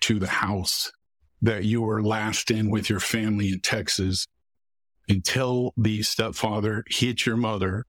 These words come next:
and she fell over and you cleaned her head a little bit and she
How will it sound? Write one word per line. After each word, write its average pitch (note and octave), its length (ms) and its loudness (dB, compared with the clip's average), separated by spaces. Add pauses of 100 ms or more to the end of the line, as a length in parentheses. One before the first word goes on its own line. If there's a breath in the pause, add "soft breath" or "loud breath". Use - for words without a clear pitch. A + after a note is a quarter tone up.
and G2+ 340 0
she A2 160 0
fell A#2 380 0
over G#2+ 380 -2
and G#2+ 180 0
you G#2+ 100 0
cleaned A2+ 680 0
her A#2 340 0
head A2+ 240 2
a A2 60 0
little A#2+ 320 0
bit A2 200 0
and G#2+ 160 2
she G#2+ 240 -2